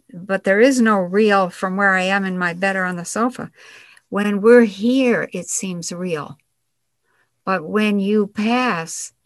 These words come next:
this becomes kinda like a dream that you dreamed up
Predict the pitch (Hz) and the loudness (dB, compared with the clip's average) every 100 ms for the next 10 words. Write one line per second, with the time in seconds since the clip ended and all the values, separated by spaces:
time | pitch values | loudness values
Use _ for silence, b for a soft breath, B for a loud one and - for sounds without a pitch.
0 | _ _ _ _ - 190 - 226 214 208 | _ _ _ _ -12 -12 -6 -6 -2 -4
1 | 175 - - 214 208 196 190 170 - 165 | -4 -8 -6 -4 -2 -4 -4 -8 -8 -8
2 | 196 214 214 160 156 160 190 190 185 196 | -2 -2 -2 -4 -6 -8 -8 -8 -6 -6
3 | 180 170 202 202 | -6 -4 -4 -6